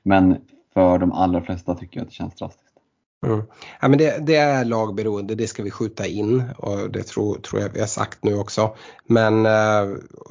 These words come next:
Speaker 2: sen skulle jag också vilja säga, du, du pratar släcka skogsbränder, men jag skulle verkligen vilja,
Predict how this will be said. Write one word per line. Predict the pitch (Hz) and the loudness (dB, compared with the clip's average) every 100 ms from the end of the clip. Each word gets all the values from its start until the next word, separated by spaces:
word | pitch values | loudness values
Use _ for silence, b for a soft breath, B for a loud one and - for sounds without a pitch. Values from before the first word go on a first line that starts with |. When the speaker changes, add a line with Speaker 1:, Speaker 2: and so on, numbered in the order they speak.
| 113 | -16
Speaker 2:
sen | - 123 | -2 -2
skulle | - 131 | 0 0
jag | 113 | 0
också | - | 0
vilja | 135 147 | 0 2
säga, | 123 110 107 | 0 -2 -2
du, | 104 110 101 | -2 -4 -2
du | 113 | -4
pratar | 110 110 - | -2 -4 -4
släcka | - - | -10 -10
skogsbränder, | - - 120 - - 123 113 107 110 B B - | -8 -4 -4 -4 -2 0 0 -2 -4 B B -4
men | |
jag | 110 | -4
skulle | - 117 120 95 - | 0 2 2 0 0
verkligen | 131 120 117 135 | 0 0 0 0
vilja, | 117 107 104 104 104 | 2 0 -2 -4 -6